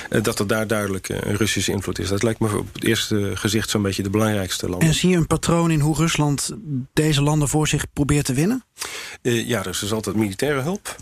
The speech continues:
Speaker 1: Ehm, men probeert economische banden aan te halen. Ehm, en daarmee ook door er te gaan zitten, ook een politieke rol te spelen. Dus er,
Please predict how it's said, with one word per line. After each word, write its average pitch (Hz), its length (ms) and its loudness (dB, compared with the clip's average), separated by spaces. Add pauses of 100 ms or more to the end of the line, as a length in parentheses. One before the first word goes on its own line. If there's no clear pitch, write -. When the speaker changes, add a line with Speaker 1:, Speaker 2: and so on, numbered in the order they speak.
(140)
Speaker 1:
Ehm, 98 800 0
men 101 100 2
probeert 101 280 0
economische 110 400 2
banden 117 280 0
aan 113 160 0
te 104 100 -2
halen. 104 400 -2 (460)
Ehm, 101 640 2
en 110 220 0
daarmee 117 300 2
ook - 320 -4
door 113 280 2
er 117 180 -2
te 107 100 -2
gaan 98 180 -2
zitten, - 280 -2
ook 104 160 -4
een 98 80 -4
politieke 101 420 -2
rol 98 240 0
te - 120 -6
spelen. 82 320 -2
Dus 85 160 -4
er, 95 320 -2